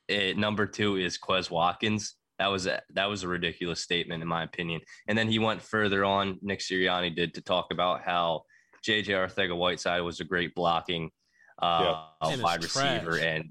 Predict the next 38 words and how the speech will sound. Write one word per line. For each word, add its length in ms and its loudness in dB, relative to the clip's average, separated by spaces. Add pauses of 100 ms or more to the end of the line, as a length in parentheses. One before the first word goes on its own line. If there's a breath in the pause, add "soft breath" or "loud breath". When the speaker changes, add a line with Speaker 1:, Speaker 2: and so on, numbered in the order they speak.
(100)
Speaker 1:
and 140 -4
trying 300 0
to 80 0
highlight 560 0
his 200 -2
importance 600 0
on 140 2
this 100 0
Speaker 3:
And 80 -2
it's 120 -2
Speaker 1:
team, 120 2
Speaker 3:
trash. 240 2
Speaker 1:
which 320 -6 (240)
I 100 2
understand 440 2
what 80 4
he's 160 0
doing. 400 2
You 100 -2
know, 120 4
he's 200 -2
the 80 -6
coach. 560 0 (320)
Um, 160 0
he's 120 -4
trying 300 0
to 80 0
have 260 0
that 160 0
relationship 600 -4
with 100 -4
everyone, 380 0
trying 160 -2
to 80 -6
back 300 -2
everyone 400 -2
up. 200 0 (760 soft breath)
But, 320 2